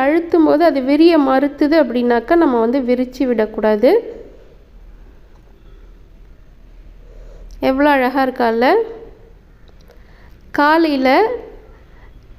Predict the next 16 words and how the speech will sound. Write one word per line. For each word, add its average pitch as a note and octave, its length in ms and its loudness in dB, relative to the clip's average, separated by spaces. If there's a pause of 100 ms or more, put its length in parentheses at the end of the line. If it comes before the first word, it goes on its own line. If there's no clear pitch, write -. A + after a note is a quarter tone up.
(240)
ஏழு, D#4+ 200 2 (140)
ஏழரைக்கெலாம் C#4 640 2 (140)
இப்படி C4+ 300 -2
வந்து D4+ 200 0
இந்த C4+ 160 2
அழகிகளை C#4+ 520 2 (100)
பார்க்கறதுக்கு A#3+ 600 -2 (800)
நமக்கெல்லாம் B3+ 480 0
ஒரு C4 100 -2 (100)
குடுப்பனை C4+ 440 0
வேணும். B3+ 320 2 (160)
காரணம் B3 520 0 (1040)
அவ்வளோ C#4+ 280 2
அழகா D4 320 0
இருந்தது. B3+ 340 2 (1200)
வெளியே D#4 280 4